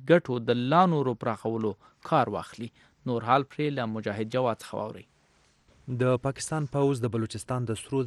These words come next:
Speaker 2: زرو او مسو پر کانونو خېټه اچوي. بهرنۍ خبري ادارې رویټرز لیکلي، د پاکستان پوځ غواړي چې په نارامه بلوچستان صوبه کې د مسو او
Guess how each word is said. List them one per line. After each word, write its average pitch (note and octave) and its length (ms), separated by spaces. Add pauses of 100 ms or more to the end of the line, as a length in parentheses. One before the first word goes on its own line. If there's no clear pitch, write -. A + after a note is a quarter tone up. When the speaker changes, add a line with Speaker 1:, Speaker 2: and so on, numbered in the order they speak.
Speaker 2:
زرو A#2+ 260
او - 100
مسو A#2+ 260 (140)
پر A2 120 (120)
کانونو B2 400
خېټه G#2 460
اچوي. F2+ 280 (600)
بهرنۍ C3+ 340 (140)
خبري C3 320
ادارې A#2+ 500
رویټرز A#2 480
لیکلي، A#2 320 (320)
د A#2+ 220
پاکستان C#3 400
پوځ C3+ 260
غواړي B2 300
چې - 480
په B2 180
نارامه B2 400
بلوچستان A2 560
صوبه F2 220
کې F#2 180
د B2+ 160
مسو C3+ 260
او A#2 60